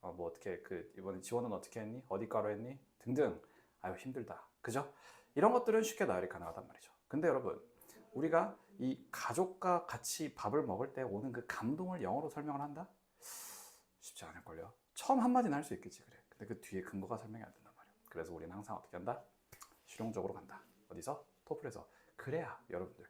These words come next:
실제로 가족들이랑 밥 빨리 먹을 수 있는 거예요. 맛있게. 아시겠죠? 점수가 나와야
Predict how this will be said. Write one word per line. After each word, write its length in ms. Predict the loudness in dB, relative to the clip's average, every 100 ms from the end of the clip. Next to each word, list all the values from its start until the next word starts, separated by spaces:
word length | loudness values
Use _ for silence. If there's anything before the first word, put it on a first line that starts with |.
| _
실제로 520 | -4 -2 -2 -2 -4
가족들이랑 440 | -6 -10 -8 -12 -12 -14 _
밥 180 | -12 -12 -12 _ _ _
빨리 200 | -2 -2
먹을 180 | -2 -4
수 120 | -12
있는 140 | -18 -20
거예요. 140 | -20 _
맛있게. 320 | -16 -16 -18 -18
아시겠죠? 480 | -10 -10 -10 -14 -18 -20 _ _
점수가 460 | -6 -2 -2 -2 -4
나와야 420 | 0 2 2 0